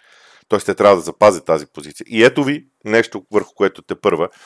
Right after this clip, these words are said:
предстои да гледаме. Така че Астън Вила и Брайтън, два отбора, които постигнаха страхотен успех, бидейки в топ седем, направиха го по подобен начин, сменяйки мениджърите си,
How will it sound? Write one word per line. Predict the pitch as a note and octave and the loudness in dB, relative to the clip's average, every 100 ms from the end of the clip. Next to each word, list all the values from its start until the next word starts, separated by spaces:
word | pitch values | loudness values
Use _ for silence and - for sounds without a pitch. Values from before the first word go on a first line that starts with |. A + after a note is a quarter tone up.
| - - - | -20 -20 -10
предстои | F#2+ - F#2 | -10 -6 -6
да | E2 | 0
гледаме. | F2 D#2 | 0 0
Така | - F3 | 0 2
че | - - | 4 4
Астън | F3+ - | 4 4
Вила | D#3+ D#3 | 4 6
и | A2 | 6
Брайтън, | A2+ B2+ F3+ G3+ - | 8 6 4 -4 -8
два | A2 C3+ | 4 6
отбора, | A#2 C3+ C#3+ | 6 6 4
които | - C3 C3 B2+ | 2 -6 -6 -6
постигнаха | G#2+ B2 B2 A2+ | -10 -6 -6 -6
страхотен | - - G#2+ B2 | -10 -4 -2 -4
успех, | A#2+ C#3 C3 | 0 0 0
бидейки | C3+ C3+ C3 C3+ | -2 -4 -4 -6
в | C3 | -4
топ | - C3 | 0 0
седем, | - C#3 E3+ F3+ _ _ - - _ _ | 4 4 4 -2 _ _ -20 -20 _ _
направиха | B2 C3 D#3 B2+ | -2 6 6 6
го | C#3 D3 | 0 -4
по | C3 | -4
подобен | B2+ B2+ C#3 C3 | 0 4 4 4
начин, | A#2 A2 E3+ F#3 | 4 2 0 -10
сменяйки | - A#2+ A2 G#2 G2+ | -2 0 2 0 -2
мениджърите | G#2 G#2 F#2+ A2+ A2 C3 | -2 -2 2 2 2 -4
си, | - F#3 | -4 -6